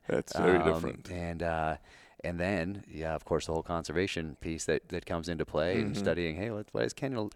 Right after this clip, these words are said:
Speaker 2: Kenya look so much different than South Africa right now as far as,
Speaker 1: Exactly.
Speaker 2: uh, animals go? Uh, why don't the photographers pay as much as the, the hunters to go over there?
Speaker 1: Right.
Speaker 2: Um, and, uh, and why,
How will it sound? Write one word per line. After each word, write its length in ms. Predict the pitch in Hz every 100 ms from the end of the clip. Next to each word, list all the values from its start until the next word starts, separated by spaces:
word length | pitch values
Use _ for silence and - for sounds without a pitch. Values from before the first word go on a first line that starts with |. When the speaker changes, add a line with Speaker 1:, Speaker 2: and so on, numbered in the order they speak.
| -
Speaker 2:
Kenya 260 | 156 139
look 140 | 104 -
so 100 | 110
much 160 | 104
different 240 | 104 110 98
than 60 |
South 240 | 104 110 117
Africa 260 | 110 87
right 220 | 78 73
now 200 | 62 65
as 100 | 67
far 160 | 85 -
as, 80 | 85
Speaker 1:
Exactly. 120 | 80 78
Speaker 2:
uh, 40 | 73 - - - -
animals 300 | 85 73 67
go? 320 | - 67 62 - -
Uh, 320 | 82 78 73 -
why 120 | 85
don't 100 | 101
the 80 | -
photographers 640 | - 107 110 - 82 - - - -
pay 160 | 101 95
as 100 | 90
much 260 | 95 95
as 220 | 92 85 85
the, 260 | 87 90 -
the 80 | 87
hunters 320 | 104 113 80
to 140 | 85
go 160 | 76 71
over 180 | 67 67
there? 240 | 64 53 -
Speaker 1:
Right. 320 | - - -
Speaker 2:
Um, 720 | 85 82 80 80 80 82 80
and, 380 | - 85 82 78
uh, 320 | 80 78 80 -
and 180 | 82
why, 260 | 78 80 80